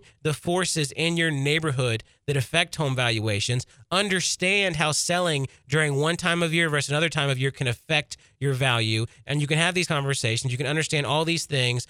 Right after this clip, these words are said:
by picking up the phone right now, calling the twenty-four hour recorded Home Value Hotline, and letting me put you in touch with a local real estate expert who's gonna give you that free home valuation and access to all the information you need to be a smarter,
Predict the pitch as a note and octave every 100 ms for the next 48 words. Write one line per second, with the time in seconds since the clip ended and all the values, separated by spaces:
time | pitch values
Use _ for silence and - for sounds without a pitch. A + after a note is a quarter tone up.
0 | - - A#2+ E3 F3 E3 D3+ D#3+ D#3+ D3
1 | C3 A#2 A#2 A#2 - _ - D#3+ D#3+ D3+
2 | C3 - F3+ F3 D#3+ D3+ D3 C#3 B2+ -
3 | D3 D3 C#3+ D#3+ E3 D#3+ D3+ C#3+ A#2+ B2
4 | B2+ B2 - _ C#3+ C#3 C#3+ C#3 C3+ D#3
5 | D3+ D#3+ E3 D3 C#3+ D3+ C3 C#3 B2 C#3
6 | C#3+ C3+ C3+ C3+ A#2 A#2+ - A#2 - -
7 | - C#3 C#3+ C3 D#3+ E3 C3 - E3 E3
8 | D#3+ D#3+ D#3 D3 C#3+ C#3+ D#3 F3 C#3 C3+
9 | - D3 - - D#3+ F#3+ F#3 F3 E3+ D#3
10 | D3+ C#3 C3+ E3 F#3+ F#3 F#3 D#3 C#3 -
11 | - - F3 E3+ E3 D3 - E3 E3 E3+
12 | F3